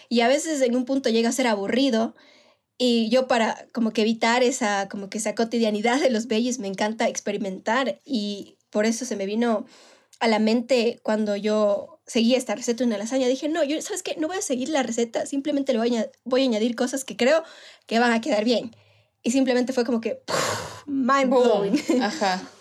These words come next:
Speaker 1: Ajá, y desde ahí como que esa es, ha sido como que mi lasaña <laughs> secreta.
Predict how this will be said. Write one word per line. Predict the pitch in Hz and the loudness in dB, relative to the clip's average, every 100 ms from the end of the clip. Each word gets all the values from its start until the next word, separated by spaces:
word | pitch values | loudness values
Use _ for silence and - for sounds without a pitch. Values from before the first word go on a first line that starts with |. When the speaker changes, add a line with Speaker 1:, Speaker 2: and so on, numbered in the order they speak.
| - - _ _ _ - | -20 -20 _ _ _ -8
Speaker 1:
Ajá, | 247 190 226 220 - | -4 0 0 0 -4
y | 254 | -4
desde | 220 220 226 | -2 2 2
ahí | 226 254 240 | 2 0 -2
como | 226 208 | -4 -4
que | 208 208 | -2 0
esa | 226 226 214 | 0 2 2
es, | 208 - | 0 -4
ha | 233 | -6
sido | 240 226 | -2 -2
como | 226 202 | -2 -6
que | 214 | -4
mi | 208 | -2
lasaña | 208 - 254 302 - | -2 0 2 2 2
<laughs> | |
secreta. | 226 226 226 226 294 | 0 -2 -4 -2 -4